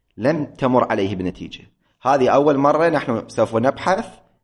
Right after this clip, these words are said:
أن هناك أسماء ماذا؟ تعمل عمل أفعالها. هذا من جهة.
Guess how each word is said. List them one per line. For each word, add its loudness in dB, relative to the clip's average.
أن 0
هناك 2
أسماء 0
ماذا؟ 2
تعمل 0
عمل 0
أفعالها. -2
هذا -2
من -2
جهة. -10